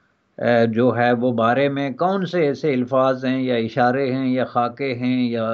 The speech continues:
कुछ चीज़ें हैं, जिनसे वो उसके जज्बात मजरूह होते हैं। इसके बावजूद as a citizen of the, of that country or as a permanent resident of,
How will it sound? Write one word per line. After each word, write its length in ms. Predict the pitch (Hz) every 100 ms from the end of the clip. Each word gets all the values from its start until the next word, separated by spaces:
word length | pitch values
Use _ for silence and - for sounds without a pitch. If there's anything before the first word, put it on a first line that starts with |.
| 107 110 113 -
कुछ 260 | 120 113 127
चीज़ें 300 | 123 127 131
हैं, 240 | 127 123
जिनसे 380 | 123 123 120 131
वो 180 | 117 120
उसके 240 | - 123
जज्बात 440 | 110 101 110 113 117
मजरूह 420 | 117 110 127 123
होते 200 | 107 135
हैं। 180 | 156 -
इसके 520 | 196 208 - - 214
बावजूद 680 | 185 135 123 127 165 185 175
as 260 | 151 135
a 80 | 143
citizen 760 | - 190 202 220 180 165 165 -
of 140 | 143 139 139
the, 260 | 143 123 120 - _ _ _ _ _ _ _ _ _ _ _ -
of 200 | 131 123
that 340 | 127 160 180 175
country 540 | 160 143 156 170 170
or 220 | 147 143
as 180 | 139 135
a 60 | 120
permanent 480 | 143 160 180 180
resident 480 | 160 143 139 147 147
of, 120 | 131